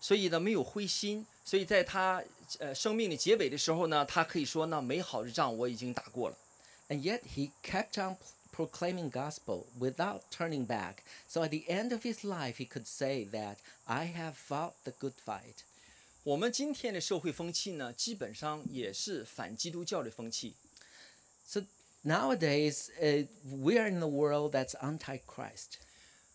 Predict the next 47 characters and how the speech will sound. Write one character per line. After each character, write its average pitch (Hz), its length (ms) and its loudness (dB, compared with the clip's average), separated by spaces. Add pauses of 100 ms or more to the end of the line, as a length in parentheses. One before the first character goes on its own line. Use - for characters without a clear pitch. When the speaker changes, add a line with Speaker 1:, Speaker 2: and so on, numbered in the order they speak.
Speaker 1:
其 - 140 -2
中 254 120 2
一 254 120 2
个 202 100 -6
根 294 200 4
本 156 120 4
的 127 80 -2
原 127 300 -2
因 165 160 -4
呢， 139 180 0
就 175 140 -8
是 160 140 -8
这 226 140 -6
个 170 140 -4
社 247 260 0
会 214 240 -2
所 120 260 -4
倡 160 340 -4
导 92 160 -4
的 120 100 -8
社 185 240 0
会 147 180 -2
价 156 240 0
值 120 300 -8
和 135 280 -4
基 226 180 -4
督 226 140 -8
教 220 260 0
所 117 260 -4
倡 165 300 -6
导 110 180 -2
的 113 80 -6
价 139 240 0
值 117 340 -6 (200)
是 175 280 -2 (120)
相 190 180 -20
违 139 160 -20
背 190 80 -20
的。 131 60 -20 (760)
Speaker 2:
So - 140 0
one 254 200 4
of 320 120 -2
the 190 300 4 (200)
fundamental 180 520 2
reason 139 420 0
is 117 200 -2
that 127 320 4